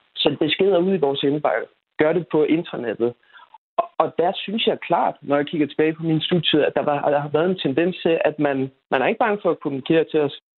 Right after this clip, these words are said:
når det gælder nye regelsæt, når det gælder institutionelle rammer. Men når det gælder de værdier, man forventer, vi realiserer i vores samvær, så har jeg godt og vel set intet som helst.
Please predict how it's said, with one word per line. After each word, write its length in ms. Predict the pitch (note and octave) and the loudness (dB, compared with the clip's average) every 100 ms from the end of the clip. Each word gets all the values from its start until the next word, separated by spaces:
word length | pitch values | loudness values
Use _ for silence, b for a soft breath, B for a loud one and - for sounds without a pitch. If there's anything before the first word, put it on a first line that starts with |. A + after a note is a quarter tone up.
| _ _ _ _ | _ _ _ _
når 140 | - C#3 | -2 0
det 120 | C3 | 0
gælder 240 | D3+ D#3 | 0 0
nye 240 | C#3 D3 D#3 | 0 0 0
regelsæt, 500 | D3+ C#3 - A#2+ F#2 B B B _ | 2 0 -4 -8 -8 B B B _
når 120 | C#3 | 0
det 120 | C3+ | 0
gælder 240 | D3+ D#3+ D3+ | 0 2 2
institutionelle 880 | C3 D#3 - D#3 C#3 - C3 B2 A#2+ | -2 -4 -8 -6 -4 -2 0 2 2
rammer. 300 | A#2+ C#3+ D#3 B B B - | 0 -2 -4 B B B -2
Men 100 | D3 | 0
når 180 | D3 D#3 | 2 0
det 180 | D3 - | -2 0
gælder 320 | F#3 A3+ E3 | 0 2 -2
de 240 | - F#3 | 0 0
værdier, 440 | F3+ F3+ G3 G#3 D3+ | 0 0 0 0 2
man 180 | C3+ C3+ | 0 -2
forventer, 520 | D3 C#3+ F3+ F#3 C3 - b b _ - | -2 0 0 0 -2 -4 b b _ -2
vi 300 | C#3+ E3 E3 - | 2 2 2 2
realiserer 440 | C#3+ C#3 C#3+ F3 | 2 0 0 2
i 160 | D#3 C3 | 2 2
vores 320 | B2+ B2+ B2+ - | 0 -2 -4 -8
samvær, 440 | - C3 D3+ D3 A2 - _ _ _ | -4 -2 0 -2 -4 -8 _ _ _
så 220 | - D3+ | -2 0
har 140 | D3+ C#3+ | 0 0
jeg 160 | B2+ - _ | 0 -4 _
godt 200 | - D#3 | -2 0
og 100 | E3 | 0
vel 240 | C#3 C3+ C#3+ | 0 0 0
set 200 | - D3 C#3+ _ _ | 0 0 -2 _ _
intet 300 | D#3 E3 D#3+ | 0 2 0
som 160 | - A#2+ | 0 0
helst. 240 | B2 B2+ | 0 -2